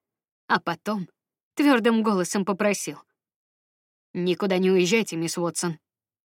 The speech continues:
«Я здесь не нужна, Джейсон. Нет смысла оставаться».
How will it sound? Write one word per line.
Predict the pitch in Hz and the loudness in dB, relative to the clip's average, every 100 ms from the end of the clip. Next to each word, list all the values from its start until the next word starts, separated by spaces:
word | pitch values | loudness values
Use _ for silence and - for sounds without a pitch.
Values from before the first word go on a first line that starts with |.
| _ _ 247 | _ _ -4
«Я | 220 208 | -2 -2
здесь | 185 196 - | -2 -4 -2
не | 202 | 0
нужна, | 202 180 220 185 | 0 0 0 0
Джейсон. | 180 233 185 190 165 _ _ _ _ _ _ | -2 -2 -2 -6 -10 _ _ _ _ _ _
Нет | 320 254 - | 4 4 4
смысла | 277 247 262 247 | 4 4 4 2
оставаться». | 240 269 269 233 - 180 | 2 0 0 -2 -4 -12